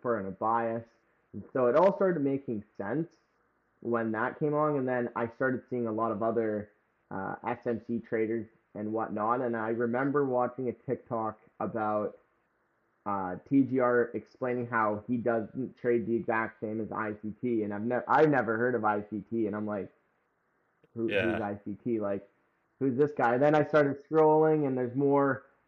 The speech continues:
Speaker 1: you know, these teenagers and stuff
Speaker 2: <laughs>
Speaker 1: talking about, "Oh, I C T's this, I C T silver bullet, oh, Judas swing." So I was like, "Okay, I'm gonna check this guy out."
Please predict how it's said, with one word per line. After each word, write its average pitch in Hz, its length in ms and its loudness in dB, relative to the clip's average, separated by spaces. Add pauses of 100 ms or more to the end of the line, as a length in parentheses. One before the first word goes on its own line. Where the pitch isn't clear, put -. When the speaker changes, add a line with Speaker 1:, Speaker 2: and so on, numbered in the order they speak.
(400)
Speaker 1:
you 123 180 -2
know, 110 180 2
these 123 260 0 (100)
teenagers 139 600 2
and 135 120 -4
stuff 127 240 0
Speaker 2:
<laughs> 131 80 0
Speaker 1:
talking 120 220 -2
about, 113 100 2
"Oh, 139 160 2
I 127 200 4 (100)
C 131 140 -4
T's 131 340 -2
this, 123 240 -2 (180)
I 123 120 -2 (100)
C 131 100 -2
T 131 240 -10
silver 135 360 0
bullet, 131 560 0
oh, 131 220 0
Judas 143 440 0
swing." 113 320 -4
So 131 100 -2
I - 40 4
was 120 80 2
like, 123 220 -2 (240)
"Okay, 147 120 4
I'm 127 100 0
gonna 143 160 -2
check 131 180 -2
this 117 180 -8
guy 98 260 -2
out." 113 440 2